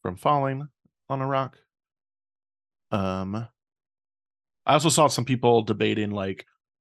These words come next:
the terminology Jeff was using of saying, like, he lost playing the game, and people were like, "He lost climbing a rock. He didn't have to do that." But then other people are like, "But playing the game is, like, being out there on the island, experiencing it, like, taking it all in,"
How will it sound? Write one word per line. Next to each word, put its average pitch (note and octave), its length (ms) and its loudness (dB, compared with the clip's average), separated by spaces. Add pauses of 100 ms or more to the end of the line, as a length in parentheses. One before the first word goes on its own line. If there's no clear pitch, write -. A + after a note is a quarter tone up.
(580)
the A2 120 -4
terminology G#2+ 640 2
Jeff G#2 240 -2
was G#2 140 -4
using G#2 240 -2
of F#2+ 100 -4
saying, F#2+ 220 -4
like, F#2+ 120 -4
he G#2 120 -4
lost G2 280 0
playing F#2+ 260 -2
the F#2+ 60 -4
game, G2 300 -4
and F#2+ 100 -6
people F#2+ 240 -6
were F#2 80 0
like, F2+ 160 -4
"He A#3 140 -2
lost C#4+ 320 2
climbing C3 420 2
a G2+ 80 2
rock. - 360 -4
He G3+ 100 -2
didn't B3+ 220 0
have B2 340 -4
to F#2 120 -6
do G2+ 200 -2
that." E2+ 280 -6 (340)
But C3 100 6
then B2+ 100 6
other A2+ 140 4
people G#2 240 0
are G2+ 60 2
like, G2 200 0
"But B2+ 160 0
playing A3 200 4
the E3+ 80 2
game C3+ 240 2
is, G2+ 100 -4
like, G2+ 260 0
being G#2 260 -2
out G2+ 240 2
there G2+ 220 2
on G#2 160 2
the F#2+ 140 -2
island, G2 440 -4
experiencing G2 800 -2
it, F#2 180 -2
like, F#2+ 160 -4
taking G2+ 260 -6
it F#2+ 80 -4
all F#2 200 0
in," F#2+ 260 -8